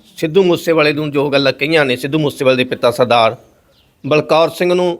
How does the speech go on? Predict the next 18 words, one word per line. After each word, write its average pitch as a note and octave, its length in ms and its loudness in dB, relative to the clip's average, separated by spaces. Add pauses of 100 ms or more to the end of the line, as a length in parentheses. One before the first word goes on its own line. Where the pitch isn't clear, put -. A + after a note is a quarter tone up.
(100)
ਉਹ D#3+ 100 -2
ਤੋਂ F3 120 2
ਜੱਗ C#3 260 0
ਜ਼ਾਹਰ C3 280 4
ਹੁੰਦਾ C3+ 300 0
ਗਾ B2+ 340 -2 (880)
ਕਿ E3+ 120 2
ਕਿਸ F#3 220 -2
ਤਰ੍ਹਾਂ F#3+ 200 2
ਇਹਨੂੰ F#3 320 2 (360)
ਬੀਜੇਪੀ D3+ 500 0
ਸਪੋਰਟ E3 360 0
ਕਰ E3 160 2
ਰਹੀ F3 160 4
ਆ, E3+ 160 4 (560)
ਕਿਸ F3 140 0
ਤਰ੍ਹਾਂ F#3 260 2
ਇਸ, F3 160 0